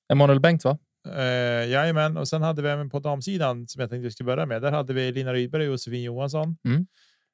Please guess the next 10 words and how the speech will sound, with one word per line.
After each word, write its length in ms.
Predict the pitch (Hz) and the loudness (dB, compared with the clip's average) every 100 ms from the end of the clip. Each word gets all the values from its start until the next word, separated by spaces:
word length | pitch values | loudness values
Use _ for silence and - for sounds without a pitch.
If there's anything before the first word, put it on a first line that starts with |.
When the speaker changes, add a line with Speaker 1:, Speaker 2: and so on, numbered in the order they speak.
| _ _ | _ _
Speaker 2:
Josefin 340 | 127 131 135 127 | -6 -4 -4 -4
slutade 220 | 131 120 | -2 -2
på 80 | 123 | -2
trettonde 420 | 139 127 143 147 | -2 -2 -4 -2
plats 340 | 165 165 - | 0 0 -4
och 300 | - 131 - | -8 -10 -8
Elina 420 | 143 123 117 120 117 | -6 -4 -2 -4 -4
på 180 | 117 | -6
fjortonde 500 | 104 127 120 - 127 | -6 -6 -6 -8 -8
plats. 500 | 135 165 196 - - | -2 -2 -2 -6 -8